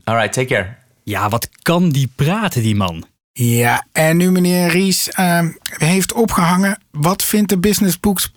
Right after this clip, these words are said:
Speaker 3: podcast eigenlijk van dit boek, Remy?
Speaker 2: Het is best een aardig boek. Het is alleen niet voor iedereen weggelegd. Waar de Lean Startup ooit is begonnen met een handwerk voor iedereen, eh, elke ondernemer, hè, die een nieuw bedrijf wil starten, is dit boek een verdiepingsslag die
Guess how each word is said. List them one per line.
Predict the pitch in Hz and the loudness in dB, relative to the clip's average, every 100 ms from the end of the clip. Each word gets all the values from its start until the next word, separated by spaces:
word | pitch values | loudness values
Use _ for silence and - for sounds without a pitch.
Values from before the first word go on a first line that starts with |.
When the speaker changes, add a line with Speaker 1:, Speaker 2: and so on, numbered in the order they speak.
| - | -4
Speaker 3:
podcast | 214 190 - 190 - - | -2 -2 -2 -2 -2 -2
eigenlijk | 196 202 196 185 | 0 0 0 -2
van | - 196 190 196 _ | -2 0 -2 -2 _
dit | - 196 | -2 0
boek, | 311 339 - - - _ _ | 2 0 -2 -10 -16 _ _
Remy? | - 196 180 160 131 - _ | -2 0 2 2 0 -6 _
Speaker 2:
Het | - 196 | -4 0
is | 196 | 0
best | 160 285 - | 0 0 -2
een | 208 | -4
aardig | 180 190 151 110 110 | -2 -2 -2 -4 -2
boek. | 233 - | 0 0
Het | 120 | 0
is | 170 | 2
alleen | 185 | 4
niet | 190 254 | 2 2
voor | 196 | 0
iedereen | 190 151 185 180 | 0 0 2 2
weggelegd. | 110 - 101 92 - | 0 -2 -6 -6 -2
Waar | 139 | 0
de | |
Lean | 139 147 208 226 160 | 2 2 2 2 0
Startup | - - 294 180 127 | -2 0 2 2 0
ooit | 151 139 | 0 0
is | 127 | 0
begonnen | 117 123 208 147 113 | -2 0 0 2 0
met | 131 131 | 0 -2
een | 113 113 | -2 -4
handwerk | 104 - 175 170 127 107 92 | -4 -2 0 0 0 -2 -4
voor | - 135 110 101 - - - | -8 -4 -4 -4 -10 -16 -4
iedereen, | 220 185 135 110 98 | 0 0 0 -2 -4
eh, | - 113 | -6 -4
elke | 160 - | -4 -2
ondernemer, | 135 123 131 180 208 | -2 0 0 0 0
hè, | 180 269 | -2 -2
die | 160 | -2
een | 120 117 | 0 0
nieuw | 175 | 0
bedrijf | 139 131 143 165 | 0 0 0 -2
wil | 170 | -4
starten, | - 180 180 262 - - - - | -2 -2 -4 -8 -12 -20 -20 -4
is | 190 | -2
dit | 185 247 | 0 -2
boek | 202 220 - | -2 -2 -2
een | 139 | -2
verdiepingsslag | 147 240 208 202 202 - | 0 0 0 0 0 0
die | 165 | -6